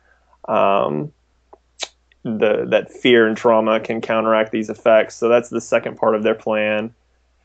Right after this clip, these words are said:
And, um, the issue progresses. Um, the, the teams move into their respective spots, a lot of nice establishing shots across the world.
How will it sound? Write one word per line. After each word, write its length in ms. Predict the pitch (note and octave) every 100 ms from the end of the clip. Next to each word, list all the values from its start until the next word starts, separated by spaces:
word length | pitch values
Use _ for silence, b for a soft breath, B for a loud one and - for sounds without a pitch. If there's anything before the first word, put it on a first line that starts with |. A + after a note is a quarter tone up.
| _
And, 720 | - G#2+ G#2+ G#2+ G#2+ G#2 G#2+
um, 520 | - G#2+ A2+ D#2 D3+ C3+ _ _ _ _ _ - - _ _ -
the 160 | A#2+
issue 760 | A#2+ - A#2+ A#2+ A#2 A#2+ A#2 A2
progresses. 1300 | - C3 B2+ C#3 C#3 D3 C3+ C3 C3 C3 C3 - - _ _ _ _
Um, 640 | - G#2+ G#2+ G#2 G#2+ G#2+ G#2
the, 180 | A2 G2+
the 160 | A2+
teams 560 | A2 - B2 A#2+ A#2+ A2
move 240 | A#2+ A#2
into 400 | A#2 A2+ B2 A#2
their 140 | A#2 A2+
respective 460 | A2+ - A#2+ A#2
spots, 480 | - - A#2+ A#2 A#2
a 40 | A#2
lot 180 | A#2
of 80 | A2
nice 500 | A#2 A#2 A2+ A2+ A2+
establishing 680 | A2+ - A#2+ A2+ A2+ - A2+
shots 560 | - B2 A#2 A#2 A2+ A#2+
across 380 | A#2 C3 A#2 -
the 100 | A#2
world. 600 | A2 A2 A2 A2 A2